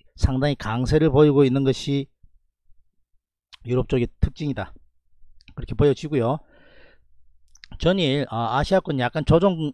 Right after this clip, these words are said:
아, 스-, 조정, 아, 양상을 보였습니다만 상해 종합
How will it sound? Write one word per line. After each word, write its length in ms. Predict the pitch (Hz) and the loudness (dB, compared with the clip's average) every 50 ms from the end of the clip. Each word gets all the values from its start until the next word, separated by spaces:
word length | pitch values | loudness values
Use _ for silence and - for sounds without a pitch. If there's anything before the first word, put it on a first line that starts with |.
| _ | _
아, 500 | - 113 120 120 120 117 117 113 110 110 110 | -4 -2 0 0 0 0 -2 -2 -4 -4 -6
스-, 180 | - - - - - _ - _ _ _ - _ _ _ _ _ _ _ _ _ - | -6 -8 -10 -12 -14 _ -20 _ _ _ -20 _ _ _ _ _ _ _ _ _ 2
조정, 460 | - 156 180 180 190 170 156 139 120 - _ _ - - | 4 4 6 6 4 2 0 -2 -6 -10 _ _ -16 -10
아, 300 | - 120 117 113 110 110 | -6 -4 -2 -2 -2 -4
양상을 360 | 104 107 107 131 127 156 165 151 | -4 -4 -4 -2 -2 -2 0 4
보였습니다만 920 | - 147 170 180 - - 156 143 131 127 123 127 135 147 139 117 95 - | 6 6 6 6 4 2 -4 -4 -2 -2 0 0 2 2 0 0 -2 -4
상해 380 | - - - 190 196 196 196 | -4 -4 -2 -2 -2 -2 0
종합 320 | 160 190 185 175 156 127 | 2 4 6 6 4 4